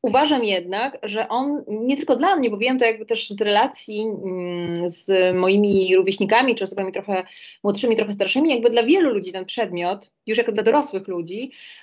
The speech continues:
mm, jest takim punktem odniesienia, jako taka czasami, jako taki moment zwrotny, że interesujemy się tym, kim jesteśmy, jakimś takim, mm, mm, jakby to powiedzieć,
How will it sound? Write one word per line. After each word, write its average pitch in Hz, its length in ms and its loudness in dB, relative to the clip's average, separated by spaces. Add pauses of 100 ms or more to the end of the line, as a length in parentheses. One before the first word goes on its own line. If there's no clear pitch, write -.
(120)
mm, 202 320 -4
jest 285 220 0
takim 262 260 -2
punktem 330 280 2
odniesienia, 247 520 2
jako 196 140 0
taka 208 220 -2
czasami, 220 500 -2
jako 208 160 -4
taki 220 220 -4
moment 247 360 2
zwrotny, 247 400 0
że 247 260 2
interesujemy 240 580 0
się 226 440 2
tym, 262 120 -2
kim 240 140 -4
jesteśmy, 180 480 -2
jakimś 170 260 -10
takim, 202 420 -4
mm, 190 180 -4 (540)
mm, 190 520 -2
jakby 196 120 -2
to 202 80 -8
powiedzieć, 190 520 2